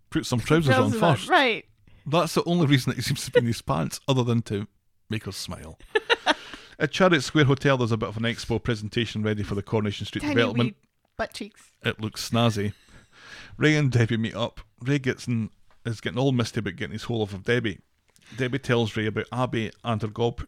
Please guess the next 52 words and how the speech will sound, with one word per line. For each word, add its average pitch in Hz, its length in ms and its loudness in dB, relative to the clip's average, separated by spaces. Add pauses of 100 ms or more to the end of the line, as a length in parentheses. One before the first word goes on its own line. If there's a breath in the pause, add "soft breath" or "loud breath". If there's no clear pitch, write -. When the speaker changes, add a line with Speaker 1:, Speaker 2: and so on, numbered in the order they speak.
Speaker 1:
shooting - 320 -2
off 123 300 -4
to - 180 -8
everyone 107 360 -4
and 90 120 -8
recommends 107 440 -6
postponing 101 440 -8
the 104 80 -8
presentation 98 640 -8
to - 120 -10
the 95 80 -4
investors. 123 760 -8 (360 loud breath)
"It'll 131 180 0
be 113 140 -6
disa-, 110 300 -4 (100)
it'll 127 240 -2
be 127 140 -2
a 120 80 2
disaster 120 600 -2
if 110 180 -10
Abby 107 280 -4
gets - 240 -6
wind 147 220 2
of 98 100 -4
this, - 340 -12
unless 110 680 -2 (880)
dot, - 160 -8
dot, - 140 -16
dot." - 180 -10
Speaker 2:
Dot, - 120 -14
dot, 185 120 -8
dot. - 100 -16 (1120 loud breath)
Speaker 1:
Meanwhile, 113 440 -2
Craig 135 280 -6
has 117 140 -6
gone 113 160 -2
round 104 240 -4
to - 80 -12
see 104 180 -6
Faye 110 220 -6
to - 120 -12
quiz 127 240 -8
her 107 60 -6
on 95 160 -8
why 101 160 -6
she - 160 -10
hasn't 104 340 -10
been 104 140 -8
replying 98 360 -10
to - 120 -20
his - 180 -16
texts. - 720 -10